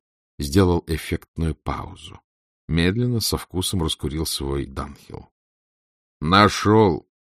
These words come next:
драную картонную коробку с наклейкой "Списанная".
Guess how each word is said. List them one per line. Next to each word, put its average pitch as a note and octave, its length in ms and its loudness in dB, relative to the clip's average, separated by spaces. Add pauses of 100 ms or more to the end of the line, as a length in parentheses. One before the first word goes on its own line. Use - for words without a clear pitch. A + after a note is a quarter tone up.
(100)
драную G#2 600 4
картонную F#2+ 640 2
коробку E2+ 520 0
с - 100 -10
наклейкой D#2+ 800 0 (200)
"Списанная". - 1000 -4